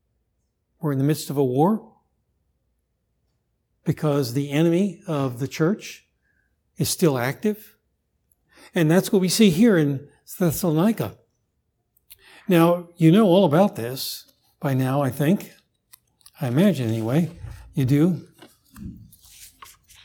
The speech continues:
In verses fourteen to sixteen, we're gonna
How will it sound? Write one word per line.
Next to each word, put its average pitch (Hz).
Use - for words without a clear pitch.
In 156
verses 196
fourteen 196
to 165
sixteen, -
we're 151
gonna 135